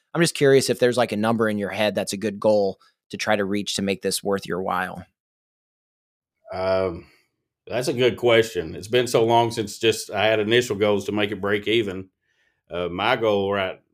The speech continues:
Speaker 2: for years has been start a hundred ortho cases, and that's generally where I
Speaker 1: Wow.
Speaker 2: hover around every year. And I will tell you that's about, well, I can tell you it's exactly thirty-three percent of my collections every year is what I do in ortho. Uh, so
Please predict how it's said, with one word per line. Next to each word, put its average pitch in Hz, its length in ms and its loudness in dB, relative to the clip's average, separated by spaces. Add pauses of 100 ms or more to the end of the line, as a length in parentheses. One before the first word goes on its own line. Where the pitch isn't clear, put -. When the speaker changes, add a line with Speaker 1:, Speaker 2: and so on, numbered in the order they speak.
Speaker 2:
for 95 240 -4
years 107 400 0
has 92 80 -12
been 95 160 -4
start 101 320 0
a 87 60 -4
hundred 101 260 2
ortho 98 380 4
cases, 85 500 -4
and 85 140 -8
that's 95 180 -4
generally 98 320 -2
where 90 240 0
I 87 200 -2 (520)
Speaker 1:
Wow. 90 220 -2
Speaker 2:
hover 101 260 2
around 90 280 -4
every 85 240 -6
year. 82 260 -8 (640)
And 90 100 -2
I 98 60 4
will 95 80 2
tell 101 160 2
you 98 100 2
that's 98 240 0
about, 92 560 0 (540)
well, 90 140 -2
I - 20 -4
can 90 60 -10
tell 104 100 0
you 101 60 -2
it's 95 80 -8
exactly 98 480 -2
thirty-three 104 480 -2
percent 101 280 -2
of 101 60 -4
my 95 120 -2
collections 98 720 -6
every 101 280 2
year 90 340 0 (420)
is 87 400 0
what 98 160 4
I 95 40 2
do 95 140 4
in 90 60 4
ortho. 87 500 2 (960)
Uh, 80 280 -2
so 85 480 0